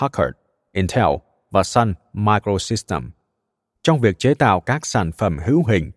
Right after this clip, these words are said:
và thuê mướn đến hàng chục nghìn nhân công. Trong những năm sau đó, mục tiêu đã chuyển dịch từ chấp nhận rủi ro cao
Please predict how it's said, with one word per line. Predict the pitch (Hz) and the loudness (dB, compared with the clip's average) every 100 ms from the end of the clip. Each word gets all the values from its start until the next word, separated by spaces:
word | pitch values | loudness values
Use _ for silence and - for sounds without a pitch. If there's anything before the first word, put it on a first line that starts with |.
| _ _ | _ _
và | 104 95 | 0 0
thuê | - 123 110 | 2 2 2
mướn | 101 101 107 | 2 2 2
đến | 151 | 2
hàng | 131 104 | 2 0
chục | 95 127 - | 0 -2 2
nghìn | 104 92 | 0 2
nhân | 90 98 | 0 0
công. | 110 101 - _ _ _ _ _ _ _ _ _ | 0 0 -4 _ _ _ _ _ _ _ _ _
Trong | - 95 85 | 0 0 0
những | 104 | 0
năm | 101 | -2
sau | 82 85 | 0 0
đó, | 82 92 156 _ _ - | 2 0 -2 _ _ -4
mục | 107 104 - | 0 0 2
tiêu | 135 131 | 2 4
đã | 127 | 0
chuyển | 143 113 85 | 2 0 2
dịch | 101 - | 0 0
từ | 101 95 | 0 0
chấp | 180 175 | -2 0
nhận | 117 98 | 0 0
rủi | 104 78 | -2 0
ro | 110 | 0
cao | 107 113 120 | 2 0 0